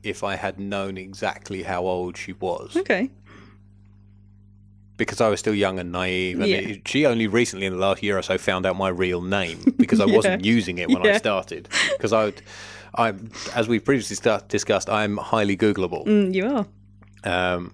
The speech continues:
Speaker 1: and, uh, yeah, so going by a more common name
Speaker 2: Yeah.
Speaker 1: is, uh, uh, was, was,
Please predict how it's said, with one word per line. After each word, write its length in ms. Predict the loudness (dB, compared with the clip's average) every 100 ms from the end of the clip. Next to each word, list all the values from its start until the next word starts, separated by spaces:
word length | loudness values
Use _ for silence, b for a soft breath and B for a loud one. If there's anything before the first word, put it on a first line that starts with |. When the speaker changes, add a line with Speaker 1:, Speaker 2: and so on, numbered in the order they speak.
| -10
Speaker 1:
and, 520 | -6 -4 -4 -6 -10 -14 -20 -20 -20 -20 -20 -20 -20 -20 -20 -6
uh, 400 | -2 0 0 -2 -6
yeah, 560 | -2 2 2 2 -4 -4
so 200 | -2 0
going 280 | 2 4 4
by 160 | 4
a 40 | 4
more 160 | 2 2
common 420 | 2 2 2 0
name 460 | -2 -2 -10 -14 -16 -20 -20 -20 -20 -8
Speaker 2:
Yeah. 280 | 0 0 0 -4
Speaker 1:
is, 280 | -4 -2
uh, 240 | -2 0 0 0
uh, 200 | 0 2
was, 240 | 0 0
was, 360 | -4 -8 -10